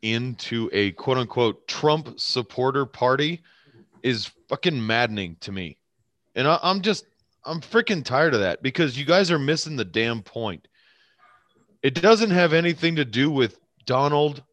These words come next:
Trump, and it never has. It has everything to do with the difference between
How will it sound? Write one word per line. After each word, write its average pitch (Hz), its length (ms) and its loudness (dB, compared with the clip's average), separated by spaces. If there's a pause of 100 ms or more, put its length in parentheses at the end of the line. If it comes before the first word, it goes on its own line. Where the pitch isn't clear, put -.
Trump, 127 480 -2 (220)
and 143 140 4
it 151 120 2
never 170 600 4
has. 147 720 0 (1120)
It 139 120 2
has 143 280 4
everything 156 840 2
to 113 160 -6
do 104 260 -2
with 110 200 -4
the 107 80 -8
difference 135 540 -4
between 110 840 -6